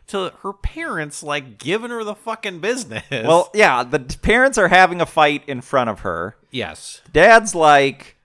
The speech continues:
Speaker 2: "What were you doing hitchhiking in this town anyways?"
Speaker 1: Yeah,
Speaker 2: And she's
Speaker 1: he's
Speaker 2: like,
Speaker 1: like,
Speaker 2: "Getting
Speaker 1: "I don't
Speaker 2: a
Speaker 1: know.
Speaker 2: ride."
Speaker 1: I'm a big, I'm a s-, kind of a, a
Speaker 2: What?
Speaker 1: dumb teen. What,
Speaker 2: Yeah.
Speaker 1: it's either this or smoke drugs. What do you
Speaker 2: Yeah,
Speaker 1: want?"
Speaker 2: which one is it?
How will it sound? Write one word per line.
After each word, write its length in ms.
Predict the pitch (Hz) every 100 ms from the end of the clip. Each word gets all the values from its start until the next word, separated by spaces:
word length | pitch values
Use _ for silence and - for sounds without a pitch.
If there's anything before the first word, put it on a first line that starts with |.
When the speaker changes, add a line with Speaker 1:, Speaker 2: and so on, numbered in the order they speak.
| _ -
Speaker 2:
"What 160 | 302
were 80 | 269
you 140 | 214
doing 480 | 135 185 185 139 110
hitchhiking 680 | - 202 233 - 190 - 139
in 120 | 139
this 220 | 147 -
town 360 | - 156 135 127
anyways?" 680 | 120 101 92 73 60 - -
Speaker 1:
Yeah, 240 | 165 104
Speaker 2:
And 80 | 85
she's 100 | 113
Speaker 1:
he's 60 |
Speaker 2:
like, 180 | 113 110
Speaker 1:
like, 60 | 90 _ _ _ _ _ _ _ _ -
Speaker 2:
"Getting 200 | 104 110
Speaker 1:
"I 20 |
don't 80 | 104
Speaker 2:
a 20 |
Speaker 1:
know. 40 | 104
Speaker 2:
ride." 340 | 123 117 92 90
Speaker 1:
I'm 20 |
a 60 | 87
big, 280 | 107 110 92 92
I'm 140 | 87 98
a 20 |
s-, 140 | 82 - _
kind 160 | - 107
of 60 | 107
a, 880 | 92 90 _ _ _ _ _ -
a 40 | 85 85 _ _
Speaker 2:
What? 280 | 98 - _
Speaker 1:
dumb 260 | 95 123 127
teen. 520 | 123 139 104 92 98
What, 100 | 120
Speaker 2:
Yeah. 240 | 127 92 - _ _ _
Speaker 1:
it's 180 | 98 -
either 220 | 143 156
this 300 | 123 165 -
or 60 | 110
smoke 380 | - 127 123 139
drugs. 420 | 127 190 143 98
What 80 | 110
do 40 | 135
you 80 | 123
Speaker 2:
Yeah, 60 |
Speaker 1:
want?" 220 | 180 202
Speaker 2:
which 80 | 95
one 120 | 143 139
is 160 | 143
it? 140 | 87